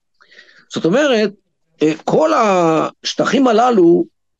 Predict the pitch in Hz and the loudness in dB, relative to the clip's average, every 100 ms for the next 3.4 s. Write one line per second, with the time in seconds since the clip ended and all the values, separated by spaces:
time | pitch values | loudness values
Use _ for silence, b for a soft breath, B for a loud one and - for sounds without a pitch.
0 | - - 185 240 185 127 117 233 240 196 | -10 -2 -2 0 -2 -4 -2 0 2 0
1 | 160 151 - 220 208 185 160 156 156 - | -2 -4 -4 -2 0 0 -2 -4 -6 -4
2 | 147 147 180 175 165 - - 156 131 147 | -2 0 2 2 0 -2 -2 -2 0 0
3 | - - - | -2 -4 -8